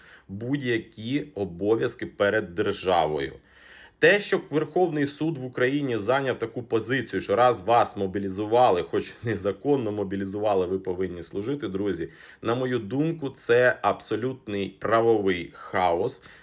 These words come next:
Це фактично узаконення військової диктатури і військового хаосу. Я не погоджуюсь з даною позицією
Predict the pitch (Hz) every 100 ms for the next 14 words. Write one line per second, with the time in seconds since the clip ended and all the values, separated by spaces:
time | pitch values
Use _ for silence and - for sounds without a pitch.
0 | - 165 170 123 - 139 127 113 104 127
1 | 120 135 - 156 127 107 95 87 80 101
2 | 101 - 120 98 92 87 90 - 92 127
3 | 160 151 147 98 95 - - 123 113 104
4 | 92 - - 90 - 90 - - 87 131
5 | 151 143 151 139 113 98 92 101 98 90
6 | 90 - 101 90 113 113 135 147